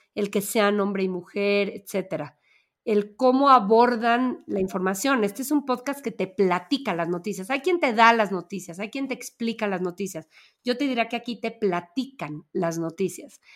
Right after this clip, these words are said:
y quedas suficientemente informado, pero además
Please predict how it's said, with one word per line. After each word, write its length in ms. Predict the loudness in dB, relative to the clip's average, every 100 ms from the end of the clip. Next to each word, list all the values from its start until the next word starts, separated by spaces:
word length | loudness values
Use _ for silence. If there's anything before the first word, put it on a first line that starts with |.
| -20 _
y 320 | 0 2 0
quedas 280 | 0 -2 -2
suficientemente 680 | -4 -6 -4 -2 -2 -2 -4
informado, 720 | -4 -4 0 0 0 -2 -4
pero 200 | -2 0
además 480 | 0 0 0 0